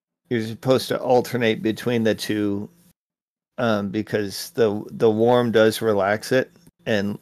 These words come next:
allows it to even out, and then the cool soothes it and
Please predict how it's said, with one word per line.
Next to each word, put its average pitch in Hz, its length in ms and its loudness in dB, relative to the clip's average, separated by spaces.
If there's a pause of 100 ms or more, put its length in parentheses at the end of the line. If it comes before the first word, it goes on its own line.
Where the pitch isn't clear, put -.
(120)
allows 104 500 0
it 98 160 -2
to - 240 -6
even 104 300 -2
out, 110 280 0 (480)
and 110 160 -2
then 110 200 2
the 101 140 2
cool 113 680 2
soothes 113 480 -2
it 92 240 -4 (720)
and 98 420 -4